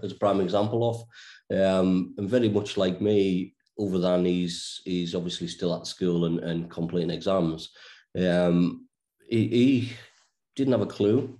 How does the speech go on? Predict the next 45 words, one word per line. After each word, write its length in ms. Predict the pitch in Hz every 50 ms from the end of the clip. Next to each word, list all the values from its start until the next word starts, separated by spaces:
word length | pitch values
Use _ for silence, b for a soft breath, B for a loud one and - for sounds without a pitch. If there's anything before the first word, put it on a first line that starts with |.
| - -
what 120 | - 107
he 60 | 110
wanted 260 | 110 113 117 117 110 113
to 100 | - 110
do. 320 | 113 117 123 135 127 131 - - -
Um, 500 | 95 98 98 98 98 95 92 92 87 90 B B B B B
it 80 | 101 107
hasn't 240 | - - 101 92
helped 180 | 87 92 98 82
with 140 | 92 90 -
two 220 | - - 104 101
years 280 | 98 98 95 95 92 87
of 220 | 98 87 - -
covid, 360 | - 104 98 95 87 90 85
right 200 | 92 92 92 90
from 340 | - - 98 92 90 90 85 87
year 200 | 90 95 98 92
ten, 260 | 90 - - 95 95 95
obviously 280 | 90 87 87 - 92
from 160 | 82 - 90
G 220 | 87 87 98 95 85
C 100 | - 87
S 140 | 82 - -
Es 160 | 87 87 85
onwards. 520 | 104 107 107 90 85 87 87 - - - B B B B B B B B
That 100 | - -
hasn't 280 | - 104 92 90 92 90
done 140 | 95 92 90
any 160 | 87 85 85
favours, 400 | 85 - 90 90 80 87 85 92
obviously, 340 | 90 - - - 90 90 95
with 140 | 95 90
the 80 | 85 92
lack 240 | 90 95 92 - 98
of, 260 | 90 87 82 - - - -
um, 360 | 80 90 90 90 85 85 90
work 260 | 92 95 92 92 -
experience 600 | - - - - - 90 87 87 90 90 87 87 87
and 120 | 82 82
placements 540 | - 95 90 90 87 92 90 87 87 - -
and, 240 | 90 85 82 85 - -
and 120 | 90 78
stuff 220 | - - - 90 -
like 180 | 87 85 85 85
that 180 | 101 87 -